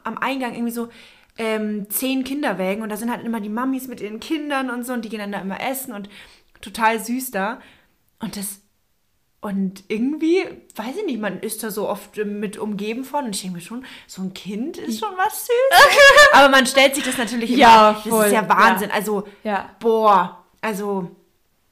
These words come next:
Speaker 2: Alter, ich bin schon überfordert, wenn ich dran denk, äh, hier, was esse ich am Abend und, äh, was mache ich da und wie mache ich das? Und so ein Kind, äh,
Speaker 1: Da, da lebst du ja eigentlich nur
Speaker 2: nur
Speaker 1: noch
Speaker 2: noch für
Speaker 1: fürs
Speaker 2: das Kind.
Speaker 1: Kind.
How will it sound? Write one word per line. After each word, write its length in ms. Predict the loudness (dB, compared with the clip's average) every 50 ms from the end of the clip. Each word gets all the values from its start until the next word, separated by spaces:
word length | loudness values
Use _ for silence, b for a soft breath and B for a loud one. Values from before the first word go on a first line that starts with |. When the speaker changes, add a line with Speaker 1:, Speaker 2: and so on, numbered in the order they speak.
| _ _ _ _
Speaker 2:
Alter, 320 | 4 6 6 8 6 6 4 B B B B
ich 200 | -8 -8 -6 -4
bin 160 | -4 -2 -2
schon 140 | -2 -4 -2
überfordert, 880 | 2 2 2 2 2 0 0 2 4 4 6 6 6 6 6 4 2 -4 B B B B B _
wenn 160 | 0 0 0
ich 180 | -2 -4 -6
dran 240 | -2 0 2 2 2
denk, 440 | 2 0 0 0 -2 -4 -6 -4 -2
äh, 200 | 0 2 2 0
hier, 420 | -2 -2 0 2 4 4 4 4 2
was 180 | 2 2 2 0
esse 260 | -2 -4 -2 -2 -4
ich 340 | -8 -8 -8 -12 -12 -4 -2
am 140 | -2 -2 0
Abend 460 | 0 2 2 2 2 0 -2 -4 0
und, 340 | 2 2 2 2 0 -2 0
äh, 340 | 2 4 6 6 4 2 0 B B B B B B _
was 240 | 2 2 2 2
mache 240 | 0 0 0 0 -2
ich 160 | -6 -8 -2
da 320 | 0 2 4 6 6 6 4
und 140 | 4 2 2
wie 80 | 2 4
mache 220 | 4 2 2 0
ich 100 | -4 -4
das? 220 | -2 -4 -4 -4 -6 B B B B B
Und 300 | 0 2 2 2 0 -4 -12 -18 _
so 260 | -10 -6 -2 2 4
ein 200 | 4 4 2 0
Kind, 520 | -4 -4 -2 -2 -2 -2 -4 -6 -8 -10 -12 B B B B B B _ _
äh, 420 | 4 4 6 6 6 6 6 6 6
Speaker 1:
Da, 60 | 4
da 60 | 2
lebst 300 | 0 -4 -6 -8 -10 -8
du 60 | -4
ja 120 | -2 0 0
eigentlich 380 | 0 -2 -2 -4 -6 -2 2
nur 160 | 4 6 6
Speaker 2:
nur 160 | 8 6 6 6
Speaker 1:
noch 80 | 4
Speaker 2:
noch 60 | 4 2
für 80 | 0 -2
Speaker 1:
fürs 140 | -4 -4 -4
Speaker 2:
das 80 | -4
Kind. 380 | -4 -2 -2 -2 -2 -2 -4 -6
Speaker 1:
Kind. 60 | b